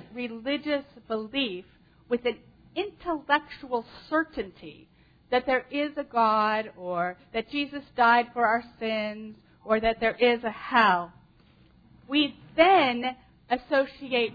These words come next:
faith with believing in those ideas, even if there is no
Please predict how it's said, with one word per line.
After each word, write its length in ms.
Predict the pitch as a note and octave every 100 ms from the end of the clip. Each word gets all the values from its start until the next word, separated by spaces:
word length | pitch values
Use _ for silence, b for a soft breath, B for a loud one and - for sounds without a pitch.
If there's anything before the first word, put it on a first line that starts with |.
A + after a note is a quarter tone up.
| - - -
faith 380 | E4 B3 A3+ - - _ - _ _ _
with 220 | A3+ B3 A#3+ - -
believing 1000 | C4 A#3 A3+ D4 D4+ D4 A#3 G3+ F#3 F3
in 180 | A#3 A#3
those 240 | A3+ A3+ A3+
ideas, 600 | G#3+ A3+ A3 A#3 G3 E3+ E3+ - b b -
even 520 | D#4 E4 F4 G4 D4+ -
if 300 | C4 G3 F3+ _ -
there 200 | A3 -
is 180 | A3+ G#3+ G#3
no 800 | G#3+ G#3+ A3+ B3 C4 C4+ C#4